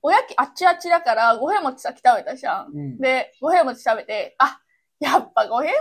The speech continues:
Speaker 1: 餅やんって。
Speaker 2: いや、正直五平餅食べた時は、ごめんけど、
Speaker 1: うん。
Speaker 2: 五平餅の勝ちですわ。
Speaker 1: うん。だし、なんならもっと失礼なこと言うと、五平餅美味しいから、後で五平餅食べたかったや、とも思った。
Speaker 2: <laughs>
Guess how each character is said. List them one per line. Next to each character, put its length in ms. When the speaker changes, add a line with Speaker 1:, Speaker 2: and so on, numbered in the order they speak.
Speaker 1:
餅 180
や 140
ん 20
っ 20
て。 40
Speaker 2:
い 20
や、 60
正 180
直 200
五 180
平 220
餅 220
食 120
べ 80
た 100
時 240
は、 340
ご 120
め 120
ん 100
け 140
ど、 200
Speaker 1:
う 100
ん。 60
Speaker 2:
五 120
平 160
餅 240
の 80
勝 180
ち 120
で 100
す 160
わ。 260
Speaker 1:
う 40
ん。 140
だ 140
し、 180
な 0
ん 40
な 100
ら 100
も 140
っ 100
と 100
失 200
礼 100
な 120
こ 100
と 100
言 120
う 60
と、 360
五 100
平 100
餅 200
美 120
味 80
し 60
い 100
か 120
ら、 260
後 200
で 100
五 160
平 180
餅 380
食 140
べ 80
た 120
か 120
っ 120
た 80
や、 200
と 140
も 140
思 120
っ 120
た。 140
Speaker 2:
<laughs> 720